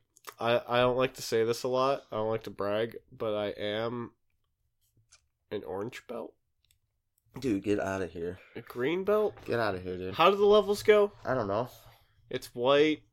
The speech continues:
Speaker 2: I don't know, dude. I passed through 'em so fast, they didn't even, they just blended together.
Speaker 1: Yellow.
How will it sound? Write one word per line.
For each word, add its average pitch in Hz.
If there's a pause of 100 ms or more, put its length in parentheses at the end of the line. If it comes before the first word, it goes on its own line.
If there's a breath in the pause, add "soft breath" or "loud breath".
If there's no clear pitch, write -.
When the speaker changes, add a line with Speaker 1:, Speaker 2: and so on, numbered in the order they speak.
(320)
Speaker 2:
I 113
don't 117
know, 101
dude. 110
I 104
passed 123
through 110
'em 113
so 104
fast, 107
they 95
didn't 98
even, 92
they 101
just 104
blended 92
together. 95 (1800 soft breath)
Speaker 1:
Yellow. 123